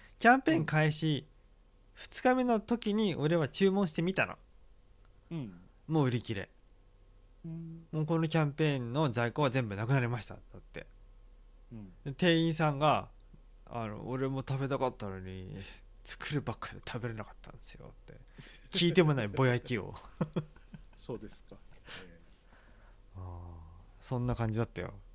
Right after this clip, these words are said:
Speaker 1: 天一、やっぱ、ね、人気あるね。
Speaker 2: うん。
Speaker 1: 筆川さんはさ、
Speaker 2: ね。
Speaker 1: あの、お気に入りのラーメン屋さんみたいなのあるんですか？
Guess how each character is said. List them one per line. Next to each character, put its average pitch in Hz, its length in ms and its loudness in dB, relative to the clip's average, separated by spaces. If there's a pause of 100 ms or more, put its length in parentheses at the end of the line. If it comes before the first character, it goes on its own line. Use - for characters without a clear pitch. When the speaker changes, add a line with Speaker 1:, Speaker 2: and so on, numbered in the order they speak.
(140)
Speaker 1:
天 131 180 0
一、 98 460 -8
や 110 120 -4
っ - 40 -10
ぱ、 92 260 -8 (260)
ね、 113 120 -6
人 117 200 -4
気 139 80 -2
あ 131 80 2
る 90 140 -4
ね。 87 200 -8 (800)
Speaker 2:
う 120 40 -14
ん。 104 300 -14 (1200)
Speaker 1:
筆 220 160 8
川 247 160 10
さ 135 80 2
ん 113 60 0
は 110 120 0
さ、 110 220 -6
Speaker 2:
ね。 117 240 -12
Speaker 1:
あ 127 140 6
の、 120 320 2
お 143 100 6
気 175 180 4
に 160 220 6
入 151 100 6
り 147 40 4
の 139 320 2 (260)
ラ 135 240 8
ー - 20 8
メ 135 120 6
ン - 20 6
屋 131 100 4
さ 127 120 0
ん 123 40 0
み 123 60 -2
た 110 60 -2
い 98 40 0
な 92 100 -2
の 101 40 2
あ 110 80 6
る 95 60 0
ん - 80 -8
で - 40 -12
す - 80 -18
か？ - 140 -6